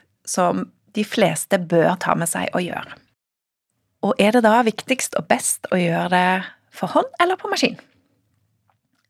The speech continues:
Det kommer an på deg som skal lære, og det kommer an på faget du skal lære. For har du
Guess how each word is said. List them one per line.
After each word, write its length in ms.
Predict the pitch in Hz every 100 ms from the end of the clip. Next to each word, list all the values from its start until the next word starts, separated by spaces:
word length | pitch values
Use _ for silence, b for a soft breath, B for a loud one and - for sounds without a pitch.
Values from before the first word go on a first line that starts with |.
| _ -
Det 220 | 175 254 -
kommer 260 | 302 359
an 80 | 381
på 140 | - 381
deg 460 | 339 339 180 170 -
som 240 | - 220
skal 240 | - 294
lære, 320 | 233 - - - - -
og 80 | 190
det 100 | 202
kommer 180 | 254 277
an 80 | 269
på 120 | 349
faget 640 | - - - 277 381 233 170 B B B
du 80 | 214
skal 240 | 190 190 170
lære. 240 | - - - _ B B B B B B
For 240 | - 233 214 202
har 380 | 196 220 247 220
du 320 | 190 202